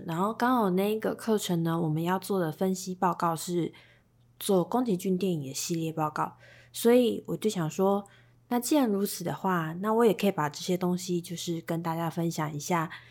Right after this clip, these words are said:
宫崎骏呢，他在他的电影里面跟音乐配乐上面有做了哪一些，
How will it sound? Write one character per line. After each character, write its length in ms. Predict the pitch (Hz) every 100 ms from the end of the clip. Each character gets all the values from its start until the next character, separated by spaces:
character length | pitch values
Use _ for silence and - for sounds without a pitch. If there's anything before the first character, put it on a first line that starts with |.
| - -
宫 180 | 233
崎 160 | 254 190
骏 260 | 185 220 190
呢， 160 | 170 170
他 200 | - 208
在 200 | 214 214
他 120 | 208
的 100 | 190
电 200 | 165 220
影 160 | 190 160
里 80 | 139
面 300 | 151 175 160
跟 260 | 156 175
音 220 | 190 196
乐 240 | 214 220 190
配 340 | 180 - 226
乐 220 | 185 214
上 260 | 185 190 185
面 280 | 180 180 165
有 180 | - 147
做 260 | - 226
了 100 | 190
哪 180 | 165 143
一 80 | 151
些， 460 | 156 - 190 185